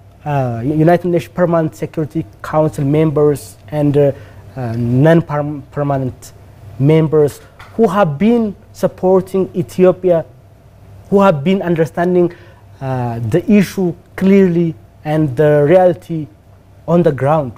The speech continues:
So this, we should, we should acknowledge this, and, uh, African member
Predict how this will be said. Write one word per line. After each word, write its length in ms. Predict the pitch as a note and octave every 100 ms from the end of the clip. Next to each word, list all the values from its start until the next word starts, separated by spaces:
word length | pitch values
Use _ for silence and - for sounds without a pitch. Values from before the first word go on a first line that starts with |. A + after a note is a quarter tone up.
| _ - - -
So 140 | F#3
this, 500 | C#3 F3 B3+ - - - - - - - -
we 260 | F3 F3+
should, 180 | G3+ A3
we 180 | G3 G3+
should 200 | - E3+
acknowledge 540 | E3+ D#3 D3 E3+ C#3+
this, 420 | G#2 D3+ B2+ - -
and, 240 | D#3+ E3 D#3+
uh, 380 | D#3 D3+ D3 -
African 600 | F#3 - G#3 F#3+ F#3 F3 - - -
member 640 | D3 D#3+ E3 D#3 D3+ D3